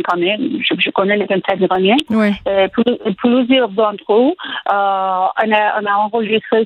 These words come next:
Speaker 1: sur le site de Con-, Je Contribue.
Speaker 2: Hmm.
Speaker 1: On a déjà, on, on a reçu un appel ou un courriel, certains d'entre nous, mais pas de réponse après. Et
Speaker 2: Vous, vous l'avez eu, ce
Speaker 1: après
Speaker 2: courriel-là,
Speaker 1: ça
Speaker 2: ou pas ?
Speaker 1: Ah oui, oui, j'avais un courriel,
Speaker 2: Ok.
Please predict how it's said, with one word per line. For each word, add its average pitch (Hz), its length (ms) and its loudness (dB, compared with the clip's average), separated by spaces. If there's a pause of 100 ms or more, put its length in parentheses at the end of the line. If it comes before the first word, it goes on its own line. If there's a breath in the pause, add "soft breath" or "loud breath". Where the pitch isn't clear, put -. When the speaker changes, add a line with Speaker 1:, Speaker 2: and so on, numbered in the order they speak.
(120)
Speaker 1:
sur 226 240 4
le 202 160 0 (100)
site 220 220 0
de 202 40 4
Con-, 190 320 0
Je 202 60 2
Contribue. 202 680 0 (200 loud breath)
Speaker 2:
Hmm. 220 140 6 (120)
Speaker 1:
On 214 120 -2
a 202 80 2
déjà, 208 640 2
on, 208 360 0 (200)
on 202 40 -6
a 208 200 2
reçu 208 340 0 (260)
un 208 140 0
appel 220 480 0
ou 214 140 4
un 202 120 0
courriel, 208 760 2 (240)
certains 220 400 -2
d'entre 202 440 -2
nous, 202 220 4 (400 loud breath)
mais 202 240 2
pas 240 120 0
de - 180 -2
réponse 220 320 0
après. 202 420 0 (640 loud breath)
Et 208 160 2
Speaker 2:
Vous, 247 160 4
vous 262 100 2
l'avez 214 240 0
eu, 254 140 0
ce - 80 -4
Speaker 1:
après 294 140 0
Speaker 2:
courriel-là, 269 320 0
Speaker 1:
ça 359 80 0
Speaker 2:
ou 247 40 -8
pas ? 220 200 -2 (720)
Speaker 1:
Ah 247 60 4
oui, 254 260 0
oui, 220 240 0
j'avais 220 220 2
un 226 160 0
courriel, 220 520 2
Speaker 2:
Ok. 208 80 2